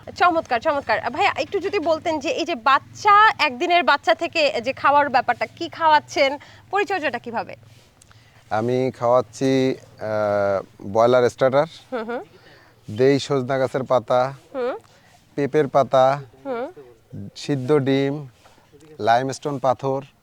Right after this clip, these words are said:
Speaker 2: অনেক জিনিস।
Speaker 1: ওরে বাবা, এগুলা নাকি এই যে নুড়ি পাথর না কি যেন পাথর খেয়ে অনেক
Speaker 2: লাইমস্টোন পাথর, হ্যাঁ।
Speaker 1: এটা পাকস্থলীতে ওরা জমা করে না?
Speaker 2: হ্যাঁ।
Speaker 1: কেন? মানে, এগুলো কি করে?
Speaker 2: এরা, এদের যেমন মুরগির যেমন খাবারের
Speaker 1: হুম।
Speaker 2: থলে থাকে
Speaker 1: হুম।
Speaker 2: গলায়,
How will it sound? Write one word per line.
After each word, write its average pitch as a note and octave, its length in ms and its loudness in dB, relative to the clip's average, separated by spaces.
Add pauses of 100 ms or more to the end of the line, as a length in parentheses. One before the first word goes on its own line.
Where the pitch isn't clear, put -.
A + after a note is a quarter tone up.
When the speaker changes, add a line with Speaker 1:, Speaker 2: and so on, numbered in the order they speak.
(420)
Speaker 2:
অনেক B2+ 340 -4
জিনিস। F2 280 -14 (760)
Speaker 1:
ওরে D4+ 220 -8
বাবা, B3+ 260 0
এগুলা E4+ 360 -4
নাকি G#4 220 -4
এই D#4+ 220 -2
যে D#4+ 140 -6
নুড়ি E4 260 -4
পাথর F#4+ 320 -2
না F#4 100 0
কি D#4+ 160 -10
যেন F4 200 -2
পাথর D4 340 -2
খেয়ে - 280 -4
অনেক C#3 100 4
Speaker 2:
লাইমস্টোন C#4+ 340 -4
পাথর, F2 340 -10
হ্যাঁ। F2+ 120 -14
Speaker 1:
এটা D#4+ 160 -4
পাকস্থলীতে F4 600 -2
ওরা F#4 100 2
জমা D4 280 2
করে A#3 220 -4
না? D#4+ 180 -2 (140)
Speaker 2:
হ্যাঁ। - 240 -16
Speaker 1:
কেন? E4 240 0 (120)
মানে, C#4 200 -4
এগুলো C#4+ 220 -8
কি C#4 140 -14
করে? F3+ 240 -6 (140)
Speaker 2:
এরা, C#3+ 440 2 (220)
এদের C3+ 260 -4 (320)
যেমন C3+ 480 -4
মুরগির C3 420 -4
যেমন D3 340 -6
খাবারের C#3 500 -2
Speaker 1:
হুম। - 80 -20
Speaker 2:
থলে C#3 220 -6
থাকে D3 480 -6 (300)
Speaker 1:
হুম। D4 80 -4
Speaker 2:
গলায়, C#3 300 4